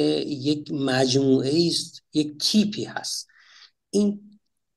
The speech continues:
کسی که من روایتش می‌کنم، اینم یه تیپیه، تیپی از یک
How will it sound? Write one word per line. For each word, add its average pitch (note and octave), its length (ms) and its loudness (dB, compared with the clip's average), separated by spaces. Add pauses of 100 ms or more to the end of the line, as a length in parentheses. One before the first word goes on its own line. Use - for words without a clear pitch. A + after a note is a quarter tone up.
کسی - 360 2
که E3+ 140 -2
من D3 340 2
روایتش B2+ 540 0
می‌کنم، D3+ 340 -2
اینم G3 200 0
یه F#3 200 -2
تیپیه، - 560 -2 (720)
تیپی G#3+ 400 4
از D#3 340 -2
یک E3 380 -2